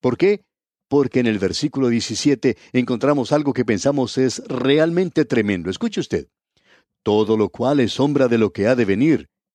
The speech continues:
pero el cuerpo es de Cristo". Ahora, el creyente no tiene que cumplir con ciertos decretos.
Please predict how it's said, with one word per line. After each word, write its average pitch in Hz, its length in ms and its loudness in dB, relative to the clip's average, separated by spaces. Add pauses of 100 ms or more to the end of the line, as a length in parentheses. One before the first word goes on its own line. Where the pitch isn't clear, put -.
pero 117 260 2
el 95 120 -2
cuerpo 156 600 0 (140)
es 104 220 2
de 92 140 -2
Cristo". 92 480 -4 (720)
Ahora, 151 160 2
el 147 80 2
creyente 147 440 2
no 131 100 2
tiene 131 220 0
que 123 140 -2
cumplir 113 340 -2
con 104 160 -2
ciertos 104 440 -2
decretos. 92 580 -2